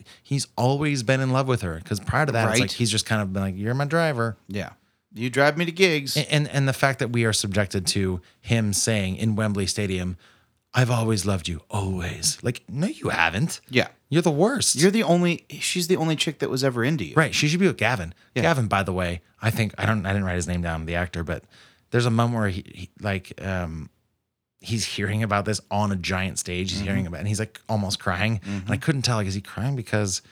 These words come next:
Speaker 1: it's so beautifully <laughs> delivered or 'cause he's, like, sad for his own heart?
Speaker 2: Right.
Speaker 1: I genuinely wasn't sure. That kid was great. She should have been with him.
Speaker 2: Yep. I
Speaker 1: That
Speaker 2: agree.
Speaker 1: was great. At one point, Lily James' character says, like,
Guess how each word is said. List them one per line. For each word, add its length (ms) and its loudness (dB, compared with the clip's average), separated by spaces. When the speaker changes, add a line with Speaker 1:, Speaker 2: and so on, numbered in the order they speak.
Speaker 1:
it's 180 -6
so 260 0
beautifully 500 -6
<laughs> 20 -6
delivered 520 -2
or 120 -2
'cause 120 -2
he's, 140 0
like, 140 -2
sad 240 -4
for 80 -6
his 100 -6
own 120 -6
heart? 300 -8
Speaker 2:
Right. 240 -6
Speaker 1:
I 80 -2
genuinely 380 -2
wasn't 240 -6
sure. 260 -6
That 120 -2
kid 120 0
was 100 -2
great. 220 -4
She 140 -2
should 120 -2
have 80 -4
been 120 -4
with 100 -12
him. 280 -10
Speaker 2:
Yep. 200 0
I 120 -6
Speaker 1:
That 120 0
Speaker 2:
agree. 120 4
Speaker 1:
was 60 0
great. 240 -6
At 80 -2
one 140 0
point, 260 0
Lily 160 2
James' 320 0
character 260 -6
says, 180 -4
like, 200 -10